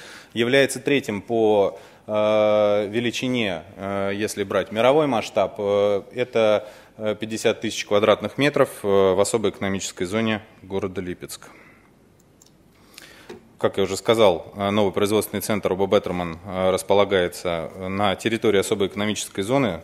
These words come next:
промышленно-производственного типа Липецк, э, в Липецкой области. Э, на текущий момент, э, там осуществляется производство, э, всех, э, семи, э, продуктовых групп, э, нашей компании. Э, и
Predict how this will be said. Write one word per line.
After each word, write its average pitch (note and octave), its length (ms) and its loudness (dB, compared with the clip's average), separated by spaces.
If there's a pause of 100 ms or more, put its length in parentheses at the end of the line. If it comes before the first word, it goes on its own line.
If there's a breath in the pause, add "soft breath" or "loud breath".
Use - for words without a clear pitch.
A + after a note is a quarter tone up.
промышленно-производственного G2 920 -2
типа G#2 220 -4
Липецк, A#2 460 -6
э, F#2 220 -4
в F2+ 60 -8
Липецкой F#2+ 420 -6
области. F2 460 -6 (520 loud breath)
Э, F#2+ 220 0
на G2+ 120 2
текущий - 460 -2
момент, G#2+ 560 2
э, F#2+ 560 4
там G#2 180 2
осуществляется G2 840 0
производство, G#2 800 0 (280 loud breath)
э, G2+ 320 4
всех, - 480 -2
э, G2 580 2
семи, B2 540 -2 (100)
э, G2 240 -4
продуктовых G2+ 580 -2
групп, A2 300 -4
э, F#2+ 240 2
нашей G2+ 340 -2
компании. F2 680 -2 (340 loud breath)
Э, G2 360 2 (100)
и A#2 280 0